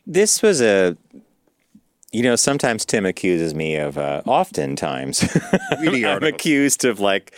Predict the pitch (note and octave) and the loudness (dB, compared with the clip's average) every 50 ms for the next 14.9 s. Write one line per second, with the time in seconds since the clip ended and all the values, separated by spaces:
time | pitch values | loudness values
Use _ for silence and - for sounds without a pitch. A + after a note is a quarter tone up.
0 | - - - _ _ - - - C3+ C3 C3+ C3 C3 C3 - - B2+ A#2+ A2+ G2+ | -20 -20 -20 _ _ -6 0 4 4 6 6 4 2 0 0 2 0 0 0 -2
1 | F2 D#2 - - - - - C3 B2 C3 - B2+ B2 - - A2+ A2 A#2+ C3 C3+ | -8 -14 -14 -18 -20 -4 0 2 2 4 4 2 2 2 2 2 2 2 2 0
2 | B2 A2+ - - - F2+ D2 C2+ - - _ _ _ _ - - A2 G#2+ A2+ B2 | 0 -2 -2 -2 -2 -2 0 -2 -4 -6 _ _ _ _ -6 -2 0 2 2 0
3 | B2 - B2 A#2 A2+ A2+ A2 A2 A2 G#2+ G#2+ G#2 G#2 G#2 G#2 G#2 G#2 F#2+ F2 F2 | 0 2 2 4 4 4 2 2 2 0 0 0 0 0 -2 -2 -2 -2 -2 0
4 | F#2 - - - G#2 G2+ G2 F#2 D#2+ D#2 D#2 - - - - - - G#2 G2 - | 0 0 0 0 0 0 0 0 0 -2 -2 -2 -2 -2 -2 0 0 0 0 0
5 | - G#2 F#2+ F#2+ F#2 F2 D#2+ E2+ F2 F2+ F2 F2 F2+ F2+ F2+ D#2+ D#2+ D2+ D2 D2 | -2 -2 -2 0 -2 -2 -2 -2 -2 -2 -2 -2 -2 -2 -2 -2 -4 -4 -4 -4
6 | - - D#2 D2 D2 D2 D2+ D2+ D2 D2 - - D#2 C#2+ - - F#2+ F#2+ F#2+ F#2 | -4 -4 -4 -4 -4 -6 -6 -6 -4 -4 -4 -4 -6 -6 -4 -2 -2 0 0 -2
7 | - - F2+ E2 E2 E2 - - F2+ E2+ D#2+ D#2+ E2 E2 - - - - - - | -2 -2 0 0 0 0 -2 -2 -4 -4 -2 -4 -4 -4 -6 -12 -14 -14 -14 -14
8 | - - - - - - - - - _ _ - A#2 A2 A2+ B2+ C3 C3+ C3+ - | -14 -16 -18 -18 -18 -18 -20 -20 -20 _ _ -14 -8 -2 0 2 2 2 2 2
9 | - C3 A2 A#2 A#2+ A#2+ - A#2 - - - G2 F2+ F2 E2+ F2 E2+ - - F#2+ | 2 2 2 2 0 0 0 -2 0 0 -2 -2 -2 0 -2 -2 -4 -2 -2 0
10 | F2+ F2+ F2 E2+ E2+ G2 G2+ - A2+ C3 C#3+ C#3 - C#3 C3+ A#2 A#2 A#2 C3+ D#3+ | 0 2 0 0 -2 -4 -4 -2 0 0 0 0 0 0 0 0 0 0 0 0
11 | D#3+ E3 - - A#2+ B2 - - C3+ E3 F#3 - F3 D3+ A#2+ G2+ G2 F#2+ F#2 - | 0 -2 -2 -2 -2 0 0 2 2 2 2 2 0 -2 0 0 2 0 0 0
12 | - G2 F2 E2+ - - F2 D#2 D#2 D2+ D2+ D2+ - - - D#2+ D#2+ D#2+ D#2 D#2 | 0 0 0 0 0 -2 -4 -2 -2 -2 -2 -4 -4 -2 -2 0 0 0 0 0
13 | E2 E2 D#2 - - F#2+ F#2+ G2 G#2 - - A2 G2 F2+ D#2+ D#2 D#2 - _ - | 0 -2 -2 -2 -2 0 0 0 -2 -2 -2 -2 -2 -2 -4 -4 -6 -6 _ -2
14 | - C3+ D3 - A#2 G2+ F#2 F2+ F2+ - - F#2 E2+ E2+ E2+ E2 - - | -2 -2 0 0 0 0 0 0 0 -2 -4 -4 -4 -4 -4 -4 -4 -4